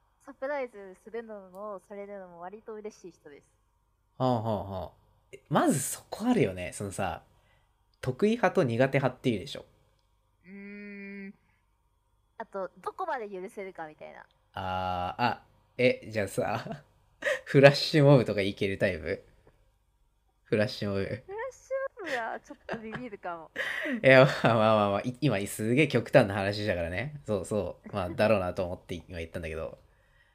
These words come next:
Speaker 2: え、みたいな話だよね。その、サプライズとはいえども、急に、その、外で踊られても困るみたいなさ。
Speaker 1: <laughs>
Speaker 2: 例えばね。ってことだよね。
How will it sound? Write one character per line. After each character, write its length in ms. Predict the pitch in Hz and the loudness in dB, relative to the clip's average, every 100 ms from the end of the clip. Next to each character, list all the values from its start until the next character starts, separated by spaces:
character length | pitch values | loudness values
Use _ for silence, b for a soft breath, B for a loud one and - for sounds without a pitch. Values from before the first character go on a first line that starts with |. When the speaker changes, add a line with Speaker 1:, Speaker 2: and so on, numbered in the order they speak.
| _ _ _ | _ _ _
Speaker 2:
え、 140 | - 113 | -4 2
み 160 | 160 | 8
た 100 | 190 | 10
い 60 | 95 | 8
な 80 | 104 | 4
話 240 | 101 101 | 0 -2
だ 60 | 78 | -4
よ 60 | |
ね。 260 | 90 123 147 _ | -4 -6 -8 _
そ 100 | - | -12
の、 160 | 90 - | -12 -14
サ 160 | - 123 | -6 -4
プ 140 | - | 8
ラ 100 | 185 | 10
イ 60 | 185 | 10
ズ 100 | 147 | 6
と 120 | 143 | 4
は 80 | 127 | 6
い 100 | 123 | 6
え 60 | 127 | 4
ど 120 | 120 | 4
も、 420 | 120 123 98 - _ _ - | 4 4 4 -2 _ _ -4
急 280 | 131 131 139 | 2 4 4
に、 420 | 160 147 101 - 90 | 6 4 4 -4 -8
そ 80 | 85 | -6
の、 200 | 80 76 | -6 -2
外 260 | 127 117 | -2 -2
で 80 | 80 | -4
踊 240 | 87 107 | -2 4
ら 60 | 104 | 6
れ 100 | 104 | 6
て 60 | 107 | 2
も 100 | - | -2
困 180 | 101 92 | -2 -2
る 60 | |
み 80 | 82 | -2
た 80 | 80 | -6
い 40 | |
な 80 | - | -6
さ。 220 | - - - _ _ _ _ | -10 -12 -16 _ _ _ _
Speaker 1:
<laughs> 560 | 254 - _ _ - - | -20 -20 _ _ -10 0
Speaker 2:
例 100 | 101 | 2
え 40 | |
ば 80 | - | 2
ね。 160 | - - _ _ _ _ _ _ _ _ _ _ _ _ _ _ _ _ _ _ | -6 -12 _ _ _ _ _ _ _ _ _ _ _ _ _ _ _ _ _ _
っ 20 | |
て 100 | 143 | 6
こ 60 | |
と 60 | 135 | 6
だ 100 | 95 | 6
よ 60 | 85 | 2
ね。 180 | 143 | -6